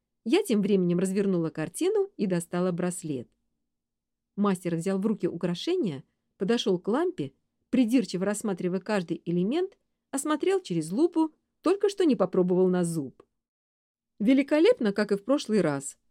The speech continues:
Затем стал также дотошно разглядывать картину. "Что же, о цене мы договоримся. Готов уплатить её прямо сейчас. И прошу вас, ваша уникальная живопись пришлась по вкусу. Присылайте больше картин.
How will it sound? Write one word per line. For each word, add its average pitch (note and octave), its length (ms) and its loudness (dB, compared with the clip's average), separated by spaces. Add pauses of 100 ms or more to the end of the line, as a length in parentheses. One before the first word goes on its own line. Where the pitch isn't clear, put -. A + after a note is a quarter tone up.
(560)
Затем F#3+ 360 0
стал F#3+ 240 -2
также F3+ 280 -4
дотошно F4 540 -2
разглядывать F3 540 -2
картину. C#3+ 720 -6 (1120)
"Что - 380 2
же, C3+ 220 -6 (300)
о A#3 120 0
цене G4 280 2
мы D#4 80 2
договоримся. F3+ 800 0 (480)
Готов A#3 440 4
уплатить F3 560 -2
её A4+ 260 2
прямо A3+ 280 2
сейчас. E3 560 -6 (800)
И F#4+ 80 6
прошу G4 380 0
вас, D#3 340 -6 (460)
ваша G3+ 260 2
уникальная G#3 540 2
живопись E4 400 0
пришлась E4+ 360 -4
по A3+ 140 -4
вкусу. D3 500 -8 (480)
Присылайте C#4+ 520 2
больше G3+ 280 0
картин. D#3 540 -4